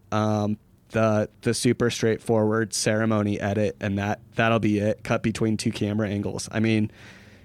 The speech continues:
I think, I think for these elopements, like, especially when you're hiking, you just gotta keep it simple. And I'll tell you what, man, I spent a good forty-five minutes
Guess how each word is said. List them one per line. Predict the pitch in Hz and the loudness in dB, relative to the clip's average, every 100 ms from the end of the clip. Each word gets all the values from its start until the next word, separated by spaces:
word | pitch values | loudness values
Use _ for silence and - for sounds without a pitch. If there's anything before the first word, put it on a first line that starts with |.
| - - | -10 2
I | 143 | 2
think, | - 180 175 - - | 6 4 2 -12 -4
I | 135 | 0
think | 143 180 165 - | 4 4 2 0
for | - - 143 | -6 2 4
these | 135 156 | 6 6
elopements, | 147 143 135 139 156 156 151 - - | 6 6 6 6 4 2 2 -4 -2
like, | 127 120 | 0 0
especially | 117 - 139 135 147 143 | 0 0 2 2 4 4
when | 135 | 4
you're | 123 | 2
hiking, | 117 120 120 131 131 | 2 2 4 4 4
you | 123 113 | 2 -2
just | 98 135 127 - - | 2 4 4 2 0
gotta | 131 120 113 | 4 4 2
keep | - 127 120 | 2 2 2
it | 120 - | 0 0
simple. | 131 120 131 127 127 - | 0 2 4 4 4 2
And | 117 117 110 110 104 - - - - - - | 0 2 2 0 -2 -12 -20 -20 -20 -20 -4
I'll | 131 | -2
tell | - 147 | 4 6
you | 135 | 8
what, | 127 123 | 6 4
man, | 123 117 113 | 4 4 2
I | 113 123 | 2 2
spent | - - 165 151 147 - - | 0 0 2 4 2 0 -2
a | 117 | 0
good | 135 131 131 | 4 4 4
forty-five | - 139 131 131 123 127 127 113 | 2 4 4 4 2 2 4 4
minutes | 117 117 113 110 - - | 2 2 2 0 -2 -4